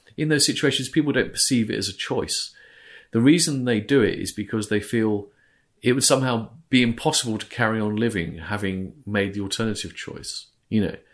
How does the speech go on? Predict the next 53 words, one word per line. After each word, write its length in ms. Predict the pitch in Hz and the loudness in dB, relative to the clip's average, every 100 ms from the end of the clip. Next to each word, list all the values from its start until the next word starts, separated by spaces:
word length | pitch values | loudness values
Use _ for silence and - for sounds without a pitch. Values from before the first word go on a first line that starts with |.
| _ - _ | _ -20 _
So 160 | - 123 | 4 4
if 120 | 120 | 6
you're 160 | 139 | 4
a 40 | - | 4
parent, 580 | - 123 117 92 - - | 0 2 2 0 -4 -12
for 180 | - - | -14 -12
example, 760 | - - - - - - - - - | -10 -10 -10 -14 -20 -20 -20 -16 -10
you 100 | 98 | -8
know, 160 | 98 - | -10 -12
and 120 | 92 | -8
you 120 | 92 | -4
risk 260 | 101 104 - | 0 0 -2
your 160 | 95 | -2
own 140 | 95 95 | -2 -2
life 240 | 95 90 | -4 -6
to 80 | - | -6
save 280 | - 95 87 | -4 -2 -4
your 120 | 90 | -8
child. 420 | - 113 85 - | -6 -4 -4 -6
I'm 120 | 101 | -8
not 120 | 101 101 | -6 -6
a 40 | |
parent 340 | - 92 85 | -4 -6 -6
myself, 500 | 110 104 - 107 - - | -8 -6 -4 -4 -4 -6
but, 200 | 98 - - - - - - | -6 -8 -20 -20 -20 -8 2
you 100 | 120 | 4
know, 80 | |
in 120 | 120 131 | 4 4
a 20 | |
sense 260 | - 123 | 2 2
that, 240 | - 107 - | 4 2 2
that 140 | 127 | 0
doesn't 200 | 135 156 | 2 0
even 180 | 139 113 | 2 0
feel 160 | 104 113 | 0 0
like 180 | 98 | 0
a 60 | - | -4
choice 640 | - - 117 - - - - | -4 -2 -2 -4 -8 -10 -16
<laughs> 80 | _ | _
because 500 | - - 139 131 - | -8 2 4 6 2
<laughs> 960 | 143 147 175 202 175 - 127 180 165 - | -2 -8 -4 0 2 2 0 -4 -12 -6
ha-, 160 | 139 - | -4 -2
you, 140 | 131 | -2
you 240 | - 135 123 | 0 0 2
couldn't, 340 | - 139 139 | 2 2 2
you 100 | 135 | 0
couldn't 420 | 135 180 120 98 | 2 2 2 0
live 220 | 120 165 | 4 4
with 120 | 208 104 | 4 2
yourself 440 | 80 - 87 - | 2 0 -2 -4
if 140 | 92 | -6
you 80 | 101 | -6
simply 480 | 95 92 92 92 90 | -4 -4 -4 -6 -6